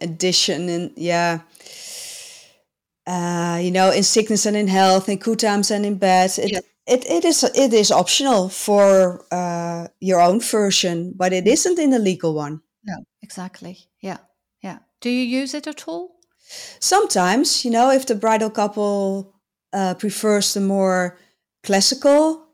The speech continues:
Speaker 1: wedding
Speaker 2: Mm-hmm.
Speaker 1: question, for
Speaker 2: Yeah.
Speaker 1: example, in the presence of your family and friends,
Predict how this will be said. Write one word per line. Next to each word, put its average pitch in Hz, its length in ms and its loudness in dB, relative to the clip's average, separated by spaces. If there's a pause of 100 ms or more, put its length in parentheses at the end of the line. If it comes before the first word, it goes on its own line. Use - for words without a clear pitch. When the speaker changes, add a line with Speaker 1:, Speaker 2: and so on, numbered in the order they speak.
(120)
Speaker 1:
wedding 277 340 4
Speaker 2:
Mm-hmm. 277 80 -6
Speaker 1:
question, 294 500 4
for 240 200 -2
Speaker 2:
Yeah. 214 40 2
Speaker 1:
example, 214 600 0 (260)
in 208 140 0
the 202 80 -2
presence 220 560 0
of 190 180 -2
your 185 120 0
family 190 500 0
and 175 100 -4
friends, 247 680 2